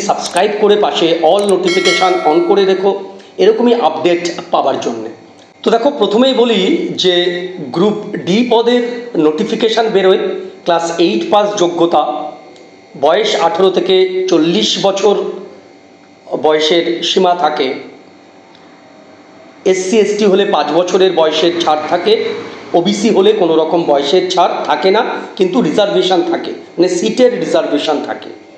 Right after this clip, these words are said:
তো গ্রুপ ডি পদে জয়েন করলাম, তারপরে আমি গ্রুপ ডি পদ থেকে, কেননা গ্রুপ ডি পদ থেকে তো প্রমোশন খুব বেশি নেই, গ্রুপ ডি পদ থেকে হায়েস্ট প্রমোশন হচ্ছে রেকর্ড অ্যারেঞ্জার।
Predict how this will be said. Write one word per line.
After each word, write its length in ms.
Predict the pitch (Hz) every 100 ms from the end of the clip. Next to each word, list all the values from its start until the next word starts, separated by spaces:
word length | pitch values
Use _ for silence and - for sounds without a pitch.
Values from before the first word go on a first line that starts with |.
| - - - - - - - - - - -
তো 60 | 226 220 151
গ্রুপ 200 | 233 - 165
ডি 80 | 254 254
পদে 200 | 247 254 208
জয়েন 200 | 208 214
করলাম, 280 | 220 214 190 - - - - - -
তারপরে 540 | 180 180 214 196 202 214 - - - - - - - - - - - - -
আমি 120 | 180 175
গ্রুপ 200 | 160 180 -
ডি 100 | 185 208 202
পদ 140 | 202 208
থেকে, 220 | 196 196 139 - - - - - - - - -
কেননা 240 | 175 190 180
গ্রুপ 160 | 190 180 170
ডি 80 | 233
পদ 120 | 220 220
থেকে 160 | 214 226 220
তো 40 | 220
প্রমোশন 360 | 208 208 208 214 -
খুব 100 | 190 160
বেশি 200 | 214 220 220
নেই, 140 | 247 165 - - - - - 131
গ্রুপ 180 | 170 208 196
ডি 80 | 208
পদ 120 | 202 202 202
থেকে 200 | 185 208 202 208 - - -
হায়েস্ট 280 | 190 220 220
প্রমোশন 340 | 208 196 190 196 175
হচ্ছে 180 | 180 190 160
রেকর্ড 280 | 165 190 170
অ্যারেঞ্জার। 460 | 147 143 135 123